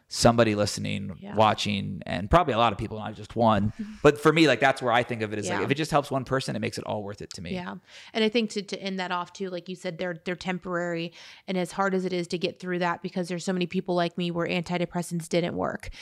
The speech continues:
Speaker 1: Right.
Speaker 2: and we feel broken. And I don't think that's really talked about a lot. A lot of people heal and they don't say, "Well, I healed because I'm on antidepressants," or, "I healed because I did this modality."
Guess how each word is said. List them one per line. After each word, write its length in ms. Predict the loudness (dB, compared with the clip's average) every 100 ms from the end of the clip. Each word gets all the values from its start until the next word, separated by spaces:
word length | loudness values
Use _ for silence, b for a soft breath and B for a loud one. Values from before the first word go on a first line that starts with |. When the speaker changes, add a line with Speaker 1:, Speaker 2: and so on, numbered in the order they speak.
| 0
Speaker 1:
Right. 160 | 2
Speaker 2:
and 100 | 2
we 140 | 2 2
feel 180 | 2 2
broken. 640 | 2 0 2 2 2 0 B B B -4
And 400 | -2 0 -4 -4
I 60 | -4
don't 180 | -4 -4
think 140 | -4
that's 260 | -4 -4 -6
really 200 | -6 -4
talked 260 | -4 -4
about 200 | -4 -4
a 40 | -4
lot. 180 | -4
A 60 | -4
lot 140 | -6
of 60 | -8
people 260 | -8 -6 -6
heal 460 | -6 -4 -2 -2
and 140 | -2 -4
they 60 |
don't 220 | -4 -6
say, 240 | -6 -6 -4
"Well, 140 | -6
I 80 | -6
healed 260 | -4 -4 -4
because 240 | -4 -4
I'm 140 | -4
on 100 | -4
antidepressants," 720 | -4 -4 -6 -4 -4 -4 -6 -4
or, 80 | -4
"I 40 |
healed 200 | -2 -4
because 220 | -4 -10
I 80 | -10
did 240 | -10 -8
this 180 | -8 -8
modality." 640 | -10 -10 -10 -12 -12 -12